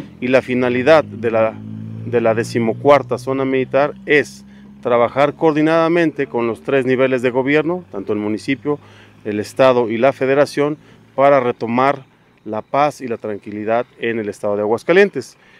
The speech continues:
En esta ocasión, el puesto militar de seguridad del Taray se coloca a partir del nueve de agosto del año dos mil veintidós para prote-, proteger a la población tanto del Taray específicamente,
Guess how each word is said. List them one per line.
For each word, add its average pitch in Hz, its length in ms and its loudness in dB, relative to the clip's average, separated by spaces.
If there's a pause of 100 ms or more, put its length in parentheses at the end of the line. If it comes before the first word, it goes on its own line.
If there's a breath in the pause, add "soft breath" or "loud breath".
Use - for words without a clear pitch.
(140 soft breath)
En 156 160 4
esta 196 160 2
ocasión, 196 540 2
el 135 180 -2
puesto 170 280 -4
militar 160 360 0
de 156 80 -6
seguridad 156 340 0
del 147 160 0
Taray 151 380 2
se 127 240 -6
coloca 131 640 0
a 117 40 -2
partir 131 400 -2
del 123 200 0
nueve 135 240 4
de 139 80 4
agosto 135 520 -2
del 98 220 -6
año 127 260 -2
dos 117 200 -2
mil 135 180 -4
veintidós 147 680 0 (500 soft breath)
para 160 240 6
prote-, 127 420 -2 (160)
proteger 139 580 0
a 120 120 -2
la 113 140 2
población 127 760 0 (440 loud breath)
tanto 120 380 2
del 110 240 -2
Taray 147 480 4 (380)
específicamente, 170 1120 2